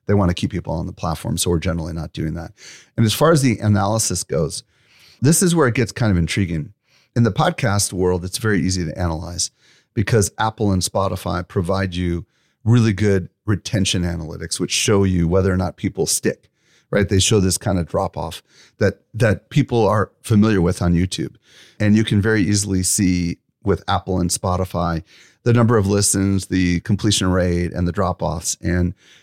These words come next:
that's a really good sign as to whether or not the show flow was strong or not. So if the show flow was weak,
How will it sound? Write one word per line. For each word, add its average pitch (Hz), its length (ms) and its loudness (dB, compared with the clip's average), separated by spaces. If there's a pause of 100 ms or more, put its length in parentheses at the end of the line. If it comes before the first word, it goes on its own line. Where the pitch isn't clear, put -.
(140)
that's 113 200 4
a 120 60 4
really 104 320 4
good 95 340 0
sign 92 520 0
as 90 260 -2
to 95 160 0
whether 90 320 2
or 85 60 -2
not 87 260 -2 (640)
the 98 220 2
show 95 260 4
flow 92 280 -2
was 85 160 -2
strong 82 360 -2
or 85 80 -10
not. 82 220 -14 (300)
So - 100 0
if 101 80 0
the 95 80 -2
show 110 220 2
flow 110 200 0
was 95 180 2
weak, 90 400 -2